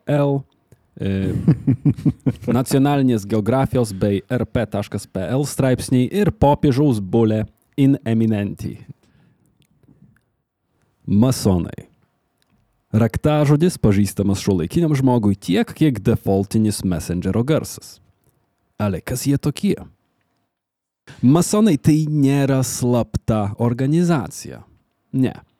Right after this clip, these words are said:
Masonai tai organizacija su paslaptim. Arba kitaip sakant, šita draugija yra slapta tik ten, kur ji persekiojama. Visur kitur ji tiesiog uždara. Masonai,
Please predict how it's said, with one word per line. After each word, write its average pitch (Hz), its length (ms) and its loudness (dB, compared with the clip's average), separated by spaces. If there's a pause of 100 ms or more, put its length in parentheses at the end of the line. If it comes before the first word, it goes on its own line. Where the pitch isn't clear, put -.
(720)
Masonai 160 420 0
tai 113 200 0
organizacija 101 920 0 (140)
su - 320 -4
paslaptim. - 640 -4 (1120)
Arba 139 300 0
kitaip 127 260 -2
sakant, 120 480 -4
šita - 240 0
draugija 123 480 4
yra 139 180 2
slapta 117 440 -2
tik - 240 -6
ten, 135 420 0 (200)
kur 135 200 0
ji 143 120 0
persekiojama. 98 840 -4 (680)
Visur 113 300 2
kitur 139 500 2 (180)
ji 226 160 0
tiesiog - 520 0 (580)
uždara. 127 380 2 (1600)
Masonai, 165 580 2